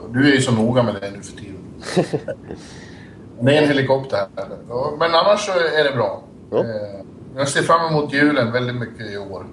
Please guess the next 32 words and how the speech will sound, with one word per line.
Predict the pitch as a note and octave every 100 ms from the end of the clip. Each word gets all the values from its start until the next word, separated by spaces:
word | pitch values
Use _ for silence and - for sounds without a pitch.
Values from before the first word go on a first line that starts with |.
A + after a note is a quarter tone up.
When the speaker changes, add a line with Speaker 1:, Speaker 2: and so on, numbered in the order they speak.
| E2 A#2+
Speaker 1:
faktiskt. | G#2 - - - - - - -
Speaker 2:
Gör | F3+
det? | A#2 - - - - - - - -
Speaker 1:
Ja. | F3+ B2 C#3+ E3+
Speaker 2:
Extra | D#3+ F#3
mycket | F3 B2
Speaker 1:
Jag | F#2+
brukar | D#3 -
Speaker 2:
då? |
Speaker 1:
inte, | - - - - - -
ja, | G#3 G3
jag | G3
brukar | A3 G#3 F#3+
inte, | F#3
eh, | E3 D3+ D3 D3+ C#3+ C#3 C3+ C#3 C#3
den | D3+ D3+
brukar | C3+ D#3
passera | C#3 C3 D#3+ C#3+
här | A#2+ A#2+
utan | B2 B2
att | A#2
jag | A#2
nästan | A#2+ A#2+ A#2+
märker | D3 - -
det. | F2+ G2+
Eller | A2+
det | B2
ska | C3 D3+
jag |
väl | A#2
inte | G2+ -
säga, | G2